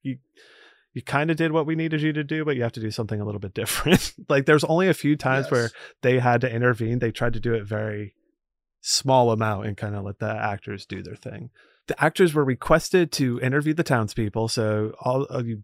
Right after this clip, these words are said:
Speaker 1: have all those interviews in the beginning, um,
Speaker 2: Mm-hmm.
Speaker 1: which
Speaker 2: Or actual
Speaker 1: oftentimes,
Speaker 2: townspeople?
Speaker 1: well, n-, actually, there, a lot of them were planted by the directors, but
Speaker 2: Oh,
Speaker 1: the
Speaker 2: awesome.
Speaker 1: actors didn't know that and were just kinda, like, unrehearsed with it. Or maybe they,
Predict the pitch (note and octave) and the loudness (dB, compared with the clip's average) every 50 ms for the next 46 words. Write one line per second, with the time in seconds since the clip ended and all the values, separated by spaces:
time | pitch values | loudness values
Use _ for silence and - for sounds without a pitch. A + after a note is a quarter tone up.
0 | _ - - A#2 B2 A2+ A2+ A2 G#2+ A#2 A2+ A2 B2 A#2+ A#2 A2 B2 B2 A#2 B2 | _ -6 -2 0 2 4 4 4 4 4 4 4 4 2 2 4 4 2 2 2
1 | A#2+ A#2 G#2 - A#2 G#2+ B2 A#2 A2+ B2 C3 C#3 B2+ - - - A2+ A2 A2 G#2+ | 0 0 0 -2 -2 0 0 -2 -2 -2 -4 -4 -6 -8 -6 -4 -4 -2 -2 -4
2 | G#2 G2+ G2 F#2 F2+ E2+ E2+ - _ - - B2+ B2 B2+ C3+ D#3+ E3 D#3+ - F3+ | -4 -6 -8 -8 -10 -12 -12 -14 _ -6 -4 0 0 2 4 6 6 6 6 6
3 | F3 E3 - D#3 C3 B2 B2 A#2+ A#2+ - B2 C3+ - - _ _ _ _ - - | 4 6 6 4 4 4 4 0 -2 -6 -8 -12 -16 -18 _ _ _ _ -20 -20
4 | - - _ - F3+ F#3 E3+ - - F3 E3+ E3 - _ _ _ _ - _ _ | -20 -8 _ 4 6 6 6 4 0 -8 -10 -10 -10 _ _ _ _ -20 _ _
5 | _ _ _ _ - - - F3 F#3 F3+ - - C3 B2+ C3+ C#3 - _ - D3+ | _ _ _ _ -6 2 4 4 4 4 4 2 4 4 2 0 -2 _ 2 2
6 | C#3+ C#3 C#3 C#3 - C#3 C3+ C3+ C#3 D3+ D#3 D3+ C#3+ D3+ C#3 C3+ B2 - - C#3+ | 4 4 2 0 0 0 0 2 4 4 4 4 2 0 0 0 0 0 0 0
7 | C3+ C3+ C3+ B2 B2+ A#2+ A2+ A#2 A2 A#2+ A#2 A#2 A2+ - - G#2 - - - - | 2 2 4 4 4 4 4 4 2 2 2 2 2 0 -4 -14 -14 -12 -14 -12
8 | _ - B2+ A#2+ A#2 A#2 A#2 - _ _ _ _ - - F2+ D#2+ - - - - | _ 2 2 4 4 4 0 -4 _ _ _ _ -12 -10 -8 -6 -4 -4 -2 2
9 | C3+ B2+ B2+ B2+ - C#3 C3 B2 A#2+ A2 A2 B2+ B2 A2 A2+ A2+ - A#2+ A2+ A2 | 4 4 4 4 4 6 6 6 4 2 2 2 2 2 2 -2 -2 -2 0 0
10 | G#2+ G#2+ A2 A2 A2 - - A2+ G#2+ G#2+ G#2+ G#2 G2 F#2+ - _ _ _ - - | 0 2 0 0 -2 -2 -2 -4 -2 -2 -4 -4 -6 -8 -12 _ _ _ -8 -6
11 | A2+ G#2+ A2 A2 - - A#2+ A2 G#2+ G#2 G#2+ G#2 - A2+ G#2+ G#2 G#2+ G#2+ G#2 G#2+ | -4 -4 -4 -4 -2 0 0 0 0 0 -2 -2 -2 -2 -2 -2 -2 -4 -4 -4
12 | G#2+ G#2+ - - - A#2 A2 - A2+ A2+ A#2 B2+ C#3 C#3+ D3 C#3+ C#3 C3+ C3 C3 | -4 -4 -4 -2 -2 -2 0 0 0 0 0 0 0 0 2 2 2 2 2 0